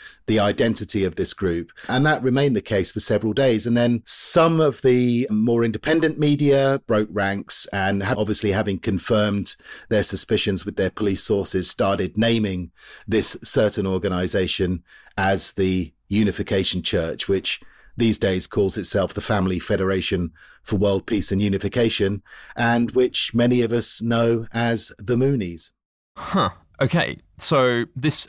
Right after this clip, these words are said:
Speaker 2: assassin had a grudge against the Unification Church, which is fair to say is a controversial group called a cult by some. But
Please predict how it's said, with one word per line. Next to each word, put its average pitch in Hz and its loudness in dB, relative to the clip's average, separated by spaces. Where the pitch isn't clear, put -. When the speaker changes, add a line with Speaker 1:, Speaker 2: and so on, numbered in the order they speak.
Speaker 2:
assassin 151 0
had - -2
a 123 0
grudge 113 0
against 120 -2
the 127 0
Unification 123 -2
Church, - -2
which 120 -2
is 165 -2
fair 220 2
to 170 2
say 131 0
is 156 0
a 143 0
controversial 139 2
group 117 -2
called 147 0
a 110 -2
cult - -2
by 117 0
some. 107 -2
But 185 -2